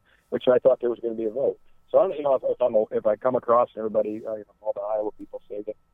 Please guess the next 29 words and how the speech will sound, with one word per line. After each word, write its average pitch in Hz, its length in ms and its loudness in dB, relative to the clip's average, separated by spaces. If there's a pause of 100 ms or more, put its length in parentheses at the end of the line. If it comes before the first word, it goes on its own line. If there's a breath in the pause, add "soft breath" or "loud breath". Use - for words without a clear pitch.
(260)
I'm 110 140 -6
a 101 40 -2
whiner, 113 480 0
well, 107 300 4 (320)
I, 123 40 -12
maybe 127 300 2
I 123 100 6
am 135 100 2
a 120 60 6
whiner, 104 400 2 (440)
but 104 160 4
the - 60 -12
fact 120 360 2
is, 117 280 2
is 104 180 -8 (480)
if, 107 120 -6 (240)
if 127 240 -2
I'm 120 200 2
just 110 140 -4
one 113 100 6
of 107 60 6
those 104 180 6
guys 104 320 4
that - 100 -6
if 92 80 -8 (100)
somebody's 107 380 4
gonna 92 160 -4
hoodoo 113 400 2
me, 98 260 -4